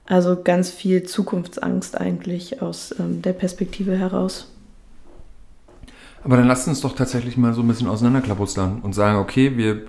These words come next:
Speaker 2: lassen uns doch erstmal wirklich über das, über das Studium und diesen Wunsch nach Interdisziplinarität sprechen, um danach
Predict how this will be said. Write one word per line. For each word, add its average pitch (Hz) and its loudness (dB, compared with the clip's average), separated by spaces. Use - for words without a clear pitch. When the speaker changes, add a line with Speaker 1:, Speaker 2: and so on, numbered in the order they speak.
Speaker 2:
lassen 104 -4
uns - -4
doch - -6
erstmal 117 0
wirklich 117 -2
über 113 -4
das, 104 -6
über 117 -2
das 107 -4
Studium 151 -2
und 117 -2
diesen 107 -6
Wunsch 127 0
nach 110 -8
Interdisziplinarität 117 -6
sprechen, 139 -4
um 127 8
danach 120 6